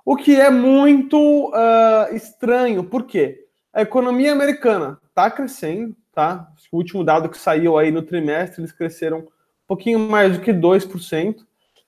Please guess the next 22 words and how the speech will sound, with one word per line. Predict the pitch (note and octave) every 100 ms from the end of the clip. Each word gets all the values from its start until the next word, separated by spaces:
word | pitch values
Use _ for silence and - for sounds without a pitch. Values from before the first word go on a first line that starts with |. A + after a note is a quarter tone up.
| _ _ _
A, | A3 B3+ C4+ C4 B3 A#3 G#3+ F#3 - _ _
a, | F3+ F#3+ F#3 F3 E3+ D#3+ D3 C#3 B2+ B2 B2 A#2+ _ _ _ _ _ _
o | -
mercado | G#3 A3 A#3+ A3+
de | G#3 G#3
trabalho | A#3 F#3 F3+ E3 C3 B2+ - _ _ -
está | F#3 - - G3 C#4 C#4 - _ _ _ _ _ _ _ _ _ _ _
forte, | - D#3+ G#3 D4 -
ou | G3
seja, | - E3 D3 C3+
o | D#3+
desemprego | D3+ A#3 A#3 G#3 F3+
por | E3+ F#3+
lá | E3+ D#3+ D3+ - _ _ -
é | E3+
um | E3+ E3+
pouquinho | F#3+ F3 A#3+ A#3
abaixo | G3 G3 G3
de | E3+
quatro | - F#3+ A3+ B3 A#3+
por | G3+ E3+
cento, | - F#3+ B3+ B3 C4+